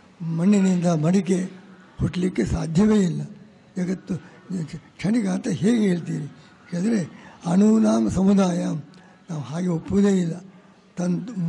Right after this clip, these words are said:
ನೂಲು, ಅದರ ಸಂಯೋಗ, ಆಮೇಲೆ ಬಟ್ಟೆ ಇಲ್ಲವೇ ಇಲ್ಲ. ನೂಲುಗಳ ಸಮುದಾಯವೇ ಬಟ್ಟೆ. ನೂಲಿದೆ, ಆ ನೂಲು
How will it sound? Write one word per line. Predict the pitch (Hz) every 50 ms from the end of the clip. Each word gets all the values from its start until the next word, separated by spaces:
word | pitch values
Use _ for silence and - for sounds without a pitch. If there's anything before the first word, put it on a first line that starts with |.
| 160 160
ನೂಲು, | 180 190 190 180 175 175 185 175 175 185 - - - - - - - _ _ _ - _ _ -
ಅದರ | 185 175 185 175 170
ಸಂಯೋಗ, | - - 170 180 190 185 185 170 165 156 180 180 170 - 190 - - _ - - _ - _ _ _ -
ಆಮೇಲೆ | 180 175 180 190 196 190 190 175
ಬಟ್ಟೆ | 160 151 170 165 - - - 175 165 160 156 - - - - - - - - - - _ - _ - 190
ಇಲ್ಲವೇ | 165 151 170 190 202 208 208 202
ಇಲ್ಲ. | 190 175 170 - - - - - - _ _ _ 180
ನೂಲುಗಳ | 185 208 226 233 233 220 214 202 202 202 196 180
ಸಮುದಾಯವೇ | - - 180 196 208 220 220 220 208 190 190 196 220 254 262
ಬಟ್ಟೆ. | 214 190 160 - - 208 - - - - - _ _ _ _ _ _ _ _ _ _ _ _ -
ನೂಲಿದೆ, | 202 208 220 220 208 202 170 165 156 - - - - _ _ - _ _ _ _ _ _ 190
ಆ | 190 190 185
ನೂಲು | 185 185 190 214 240 240 233 208 185 - 226 -